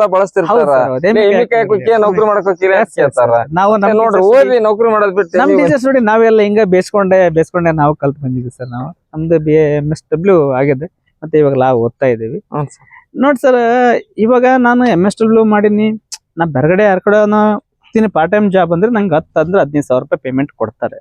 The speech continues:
Speaker 1: ಹ್ಮ್ ಸರ್.
Speaker 2: ಅವ್ರ ಕೈನಲ್ಲಿ ನಾನು ಹಾಳಾಗ್ತೀನಿ.
Speaker 1: ಹ್ಮ್ ಸರ್.
Speaker 2: ನಾನು ಏನೇ ಮಾಡ್ಲಿ ಸರ್, ನಾನು ಸ್ವಂತ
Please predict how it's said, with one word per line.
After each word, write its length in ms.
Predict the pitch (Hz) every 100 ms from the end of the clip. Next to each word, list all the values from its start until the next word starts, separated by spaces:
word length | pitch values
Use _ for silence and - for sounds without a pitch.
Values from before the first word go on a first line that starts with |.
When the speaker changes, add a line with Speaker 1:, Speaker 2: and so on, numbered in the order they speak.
| -
Speaker 1:
ಹ್ಮ್ 120 | 135
ಸರ್. 380 | 113 _ _ -
Speaker 2:
ಅವ್ರ 100 | 185
ಕೈನಲ್ಲಿ 440 | 233 240 262 262 262
ನಾನು 200 | 226 185
ಹಾಳಾಗ್ತೀನಿ. 800 | 131 170 151 - 117 - _ 143
Speaker 1:
ಹ್ಮ್ 120 | 123
ಸರ್. 200 | - _ _ _ _ _ _ _ _ _
Speaker 2:
ನಾನು 120 | 233
ಏನೇ 280 | 190 247 320
ಮಾಡ್ಲಿ 280 | 285 233 165
ಸರ್, 180 | - 208
ನಾನು 120 | 196
ಸ್ವಂತ 220 | 147 165